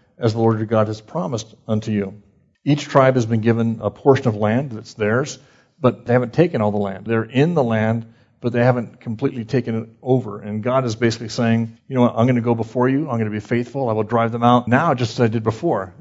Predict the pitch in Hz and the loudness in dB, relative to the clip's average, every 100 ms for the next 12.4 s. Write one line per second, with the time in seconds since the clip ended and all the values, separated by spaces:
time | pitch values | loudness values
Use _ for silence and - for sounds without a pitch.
0 | 147 117 113 98 120 113 107 - 104 - | -6 -4 -4 -6 -2 -2 -2 -4 -4 -2
1 | 117 110 98 101 _ _ 175 165 180 165 | 0 0 -2 -8 _ _ -12 -4 0 2
2 | 123 139 135 131 110 107 - 117 107 104 | 2 4 4 2 -2 -2 2 4 4 0
3 | - 117 113 98 92 _ _ _ - 131 | -2 -2 -2 -6 -8 _ _ _ -2 2
4 | 127 151 147 139 127 117 135 123 110 - | 4 6 6 4 2 4 4 2 0 4
5 | 120 110 107 117 113 120 120 107 107 - | 4 2 0 -2 0 2 2 2 -4 -16
6 | _ 120 151 196 127 117 120 117 117 117 | _ 2 4 6 2 4 4 4 2 4
7 | 123 120 117 113 113 117 113 147 170 160 | 6 4 2 4 4 2 0 0 2 2
8 | 160 107 95 95 - _ _ 139 135 135 | 2 0 0 -4 -10 _ _ -2 0 0
9 | 139 - 117 107 98 107 - _ _ _ | 0 -2 -4 -2 -4 -8 -16 _ _ _
10 | 123 113 - 143 135 - - 165 139 113 | -4 -4 -4 -2 -2 -4 -4 -2 0 -4
11 | 113 113 120 127 117 107 113 110 104 123 | -2 0 2 2 0 -2 0 0 2 4
12 | 139 123 110 120 | 4 4 2 0